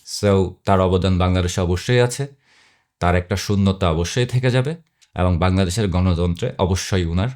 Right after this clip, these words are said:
অবদান আছে, এটা অস্বীকার করা যাবে না, এবং তাকে কোনোভাবেই, উনাকে কখনোই কোনোভাবে অসম্মান করা যাবে না। So, my condolences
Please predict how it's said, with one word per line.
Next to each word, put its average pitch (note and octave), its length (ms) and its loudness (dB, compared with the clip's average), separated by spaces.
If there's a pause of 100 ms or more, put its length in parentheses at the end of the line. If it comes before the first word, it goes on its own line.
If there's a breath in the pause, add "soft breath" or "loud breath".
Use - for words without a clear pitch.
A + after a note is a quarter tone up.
(180)
অবদান D#2+ 440 0
আছে, - 320 -10
এটা A#2+ 340 -4 (160)
অস্বীকার F2 420 -4
করা F#2 200 -2
যাবে F2+ 240 -2
না, C#3 160 -8 (500 soft breath)
এবং F#2 320 0 (180)
তাকে C3 280 2
কোনোভাবেই, A2 680 0 (300)
উনাকে A#2+ 340 2
কখনোই G#2+ 420 2
কোনোভাবে G2+ 420 0
অসম্মান E2 420 0
করা D2+ 220 -8
যাবে - 240 -12
না। - 160 -20 (1080 soft breath)
So, G#2 460 2
my G#2+ 180 4
condolences A#2 680 4